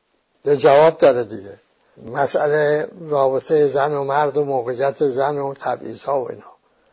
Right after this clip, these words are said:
اختصاص، هر کدوم اینا از این مسائل. جوابای روشن داره. و قبلاً در اختیار ایشون قرار گرفت و روز سوم ورود. حالا ایشون گفت که یک هیئتی بشود، هر خبرنگاری که میاد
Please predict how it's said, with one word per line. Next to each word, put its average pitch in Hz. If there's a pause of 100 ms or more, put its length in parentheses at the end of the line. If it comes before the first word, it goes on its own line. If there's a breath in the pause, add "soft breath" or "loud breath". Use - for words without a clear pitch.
(140)
اختصاص، 147
هر 202
کدوم 233
اینا 196
از 156
این 160
مسائل. 135 (520)
جوابای 165
روشن 143
داره. 98 (720)
و 165
قبلاً 160
در 180
اختیار 147
ایشون 190
قرار 165
گرفت 180
و 202
روز 196
سوم 180
ورود. 123 (760)
حالا 175
ایشون 214
گفت -
که 214
یک 208
هیئتی 180
بشود، 208 (420)
هر 185
خبرنگاری 160
که -
میاد 208